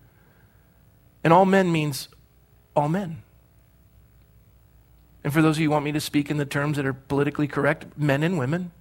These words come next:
mankind, that's the idea. And so here we have in, uh, Acts chapter two, when we read this passage, this day of Pentecost had fully come.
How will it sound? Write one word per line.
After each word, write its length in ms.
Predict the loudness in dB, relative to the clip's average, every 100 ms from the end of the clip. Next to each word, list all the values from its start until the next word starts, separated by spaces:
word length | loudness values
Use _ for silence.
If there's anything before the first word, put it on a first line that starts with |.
| _ _ _ _ _ _ _
mankind, 840 | 2 4 4 0 0 -2 -2 -8 -12 _ _ _ -20 _ _ _ _ _ _ _ -2
that's 220 | 0 0
the 140 | -2 -2
idea. 420 | 0 -2 -6 -8 _ _ _ _ _ _ _ _ _ _ _ _ _ _ _ _ _ -2
And 160 | 0
so 220 | 2 2
here 260 | 2 0 0
we 160 | 0 2
have 460 | 4 4 2 -4 -20 _ _ _ _ _ _ _ -18 -16 -16 0
in, 320 | 2 2 2
uh, 200 | 2 4
Acts 240 | 2 0 0
chapter 380 | 0 0 -2
two, 320 | -6 0 2 2
when 200 | 0 0
we 240 | -2 -4
read 360 | -6 0 0 2
this 220 | 0 0
passage, 520 | 2 4 2 0 -4
this 180 | -2 -2
day 160 | 2 2
of 160 | 2
Pentecost 640 | -2 -2 -4 -4 -4 -4 -6
had 100 | -8
fully 300 | -6 -2 -2
come. 400 | -2 -6 -6 -12